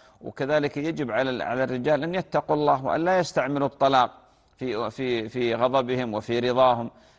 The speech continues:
للأسف الشديد الآن بعض الناس أصبح عنده من الجهل أنه يستخدم الطلاق في كل شيء، وهذا يدل على ضعف الشخصية،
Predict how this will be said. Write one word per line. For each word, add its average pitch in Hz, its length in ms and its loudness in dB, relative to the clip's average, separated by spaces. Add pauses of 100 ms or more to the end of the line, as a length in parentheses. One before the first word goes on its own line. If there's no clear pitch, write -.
للأسف 143 340 -2
الشديد 139 440 -2
الآن 131 300 0
بعض 123 200 0
الناس 147 420 0 (260)
أصبح - 320 -4
عنده 139 260 -2
من 131 160 0
الجهل 147 500 2 (300)
أنه 147 140 -4
يستخدم 151 480 -2
الطلاق 156 360 4
في 143 120 -4
كل 139 200 -2
شيء، 107 260 0 (320)
وهذا 175 280 2
يدل 175 180 0
على 160 220 4
ضعف 170 340 2
الشخصية، 147 640 -4